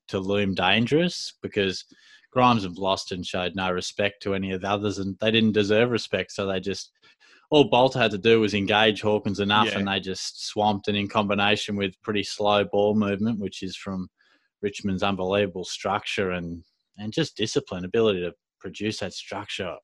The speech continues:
Speaker 1: every week. And they just surged the ball forward all the time. Yeah, that, I mean, they're a bloody good side. So it was a bit rattling, no doubt about it. But, yeah,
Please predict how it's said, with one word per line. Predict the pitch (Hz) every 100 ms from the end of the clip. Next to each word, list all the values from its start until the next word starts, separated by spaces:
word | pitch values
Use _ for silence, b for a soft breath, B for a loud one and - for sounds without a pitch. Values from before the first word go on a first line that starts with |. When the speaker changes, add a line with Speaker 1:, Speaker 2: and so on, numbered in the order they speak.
| _ _ _ -
Speaker 1:
every | 123 110 95
week. | 98 101 87 - _ b b b b b _
And | 95
they | 92
just | 104 98 -
surged | 104 107 95 -
the | 92
ball | 98 95
forward | 87 101 95 95
all | 90
the | 90
time. | - 95 95 90
Yeah, | 92 92
that, | 98 - _ 95
I |
mean, | 104 101
they're | 101
a |
bloody | 95 101 98
good | 98 92
side. | - 98 98 92
So | - 98 92 90 _ _ _ _
it | 156
was | 160 151
a | 135
bit | 123
rattling, | 113 123 127 117 131 -
no | 120 113
doubt | 104 107
about | 95 107 110 110
it. | -
But, | 98 92 - -
yeah, | 101 92